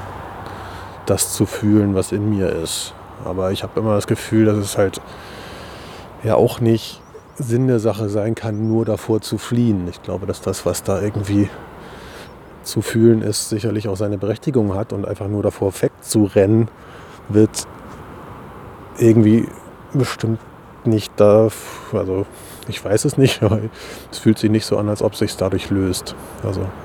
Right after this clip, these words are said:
vor vielen anderen Sachen kann ich wegrennen, kann, wenn mir hier die Leute um mich rum nicht mehr gut sind, dann kann ich wegfahren und mir andere Leute suchen, mit denen ich mich umgebe. Aber wenn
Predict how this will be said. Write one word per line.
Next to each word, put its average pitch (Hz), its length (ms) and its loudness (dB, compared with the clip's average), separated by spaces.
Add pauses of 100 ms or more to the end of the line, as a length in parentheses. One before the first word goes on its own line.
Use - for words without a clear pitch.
(600)
vor - 140 -10
vielen 120 260 4
anderen 117 260 2
Sachen 104 240 2
kann 117 160 -2
ich 117 180 -2
wegrennen, 92 480 0 (100)
kann, 95 280 -4 (1080)
wenn 101 160 -2
mir 104 80 0
hier 104 100 0
die 101 80 2
Leute 110 560 2 (400)
um 117 140 2
mich 110 220 2
rum 113 400 4 (600)
nicht 110 300 0
mehr 104 140 2
gut 107 260 2
sind, 110 360 0
dann 101 240 -2 (600)
kann 104 140 0
ich 104 180 0
wegfahren 107 580 0
und 101 420 -6 (180)
mir 107 200 -2
andere 113 220 2
Leute 107 380 2
suchen, 98 440 -2
mit 98 200 -6
denen 101 120 -4
ich 101 40 -4
mich 98 160 -4
umgebe. 92 500 0
Aber 98 280 -2 (2250)
wenn 104 480 6